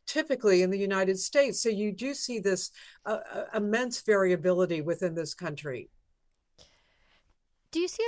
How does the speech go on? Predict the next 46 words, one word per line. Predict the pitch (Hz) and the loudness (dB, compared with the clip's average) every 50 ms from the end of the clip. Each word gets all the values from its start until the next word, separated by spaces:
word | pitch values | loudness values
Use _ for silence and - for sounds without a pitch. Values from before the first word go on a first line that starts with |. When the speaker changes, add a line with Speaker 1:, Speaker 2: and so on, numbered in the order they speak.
| 453 | -2
Speaker 2:
us | 415 - - | -2 -2 -2
ever | 254 247 240 254 247 | -2 0 0 0 -2
having | 220 220 214 220 214 214 208 - | 0 -2 -2 -4 -4 -8 -8 -8
a | - 202 208 | -8 -6 -6
national | 208 196 202 208 208 208 - - - 214 202 196 - | -4 0 2 2 2 2 0 -4 -2 -2 0 -2 -2
conversation? | - - 220 202 190 180 180 156 - - 160 - - 180 185 196 - | -2 0 0 0 0 0 -4 -6 -6 -6 -6 -6 -6 -6 -6 -4 0
I | - 214 | 0 2
mean, | 226 226 220 214 - | 2 2 0 0 0
when | 247 233 247 | 0 0 2
we | 247 254 | 0 0
talk | - 220 262 254 | 0 0 0 0
about | 262 233 214 202 - - | 2 2 2 0 0 -4
France | - - 170 170 180 180 175 180 - - | -6 -6 -6 -4 -4 -6 -6 -8 -8 -8
and | 190 180 175 127 - - | -8 -8 -8 -10 -12 -12
Germany | - - 185 185 185 185 185 185 180 180 185 180 165 92 | -8 -6 -4 -4 -4 -4 -6 -6 -8 -8 -8 -8 -10 -10
and | 107 156 87 - - _ _ - 269 - _ _ - | -12 -14 -16 -18 -20 _ _ -14 -14 -14 _ _ -8
countries | - 254 240 226 - 226 208 208 196 - | -2 -2 -2 0 0 0 0 0 0 -2
in | 208 196 190 | -4 -4 -2
Europe, | 185 190 185 190 180 143 160 - - - - - - - - _ - | -2 -2 -2 -2 -4 -4 -6 -10 -14 -18 -18 -20 -20 -20 -16 _ -4
it | 269 285 | -4 -2
was | 269 294 262 | -2 0 0
a | 285 269 | 0 2
national | 240 208 208 196 - 226 196 175 | 2 2 0 0 -2 -4 -6 -4
conversation, | - 185 165 156 - - 156 117 180 185 170 | -4 -6 -6 -6 -8 -10 -10 -10 -10 -8 -8
a | 190 | -6
national | 196 196 202 196 190 - - 196 170 160 | -4 -2 -2 -2 -2 -4 -6 -6 -8 -8
decision | - 131 - - - - - - - - | -8 -12 -12 -12 -14 -14 -14 -18 -18 -14
to | - 156 | -10 -10
abolish | 165 160 165 165 - - - - | -10 -8 -8 -10 -10 -10 -10 -10
the | 180 175 | -10 -10
death | 170 - 180 - | -10 -10 -10 -10
penalty. | - 175 156 151 - - - - - - 190 - - - - _ _ _ - | -10 -10 -10 -12 -14 -14 -12 -12 -12 -14 -16 -18 -20 -20 -20 _ _ _ -8
Do | - 247 | -6 -2
you | 262 277 | -2 -2
see | 262 - 339 339 | -2 -4 -4 -2
that | 339 339 330 | 0 0 0
happening | 285 277 294 - 277 269 262 240 | 0 -2 -2 -2 -2 -2 -2 -2
here, | 220 277 277 262 | -2 0 0 0
or | 240 | -2
do | 202 202 202 | -2 -4 -6
you | 208 202 | -6 -6
see | - - 208 202 | -6 -4 -4 -4
it | - 185 | -4 -6
just | - 185 - | -10 -10 -6
being | - 196 190 185 185 | -6 -6 -4 -4 -4
more | 185 185 180 180 175 175 175 180 180 156 | -4 -4 -4 -4 -2 -2 -2 -4 -6 -6